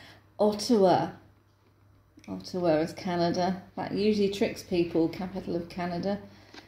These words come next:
A lot of people think Toronto. Capital of Italy. Capital of Italy, Rome. Well done, everybody.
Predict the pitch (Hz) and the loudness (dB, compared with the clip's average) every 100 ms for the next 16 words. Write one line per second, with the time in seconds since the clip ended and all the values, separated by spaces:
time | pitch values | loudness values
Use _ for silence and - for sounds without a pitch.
0 | _ _ _ _ _ 202 214 - 202 202 | _ _ _ _ _ -8 -6 -2 0 0
1 | 208 196 196 202 - - 202 208 208 202 | 0 -4 -4 -6 -6 -6 -4 -2 -4 -6
2 | 185 185 185 - _ - - - - - | -6 -8 -8 -14 _ -20 -20 -20 -18 -18
3 | - _ _ - _ _ _ - - 294 | -18 _ _ -20 _ _ _ -10 -2 6
4 | 311 302 294 - 320 - 277 214 170 143 | 10 10 6 2 -4 2 6 6 6 2
5 | 143 170 - - _ _ _ _ _ _ | -2 -4 -10 -20 _ _ _ _ _ _
6 | _ _ - 320 311 294 254 285 294 320 | _ _ -8 -4 0 2 4 4 4 4
7 | 330 330 330 330 330 320 330 320 - - | 6 6 6 4 4 2 2 0 -2 -8
8 | _ _ 175 170 165 170 160 156 156 165 | _ _ -8 0 2 4 2 2 2 0
9 | 170 175 170 160 165 156 165 165 - | -2 -2 -2 -2 -2 0 0 -2 -6